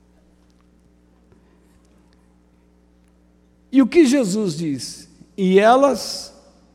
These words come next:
me seguem." O que ele quer dizer? Juntam-se a mim. Mas como? Seguir o quê? Essa palavra é interessante. Seguem como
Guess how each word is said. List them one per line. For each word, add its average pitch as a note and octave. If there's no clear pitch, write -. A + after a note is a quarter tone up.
me C#3
seguem." C#3
O E3+
que A#3+
ele G3+
quer D#3+
dizer? C3
Juntam-se B3
a G3+
mim. G3
Mas A3+
como? G#3
Seguir B3
o A#3
quê? D#3
Essa F3
palavra G3
é G3
interessante. F3+
Seguem C#4+
como C#4